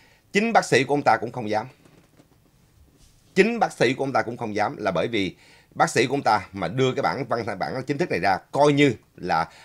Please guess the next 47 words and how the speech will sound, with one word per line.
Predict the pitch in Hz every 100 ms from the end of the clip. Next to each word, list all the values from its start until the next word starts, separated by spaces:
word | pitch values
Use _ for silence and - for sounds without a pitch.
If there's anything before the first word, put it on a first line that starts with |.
| -
đầy | 110 113 107
đủ | - 139
bằng | 123 90
chứng | - 123 165
cho | 131
tất | - 165 _
cả | - 82
mọi | 113 82
người | 85 80 - _ _ _ -
có | 135 160 -
thể | 104 82 104 135 _ _
biết | 160 151 170
được | 110 82 _
cái | - 123 139 -
khả | 85 104
năng | 110 101
nhận | 87 90
thức | 131
của | -
ông | 98
ta | 90 85 - -
tới | 160 196
mức | 208 -
độ | 110 78
nào. | 92 - _ _ _ _ _ _ _ -
Và | 175
cuối | - - 175
cùng | 180 110 87
thì | 90
quý | 107
vị, | 85 87 - _ _ _
họ | - 90 101 -
sẽ | 87 87 131 - _ _ _
quyết | 160 190
định | 123 90 -
trên | 131 113
cái | 123
văn | 107
bản | 65 98
này. | - - _ _ _ _ _ _ -
Mà | 85
tôi | 98
biết | 117 143
chắc | 147
chắn | - 135 170
rằng | 127 92
là | 90 82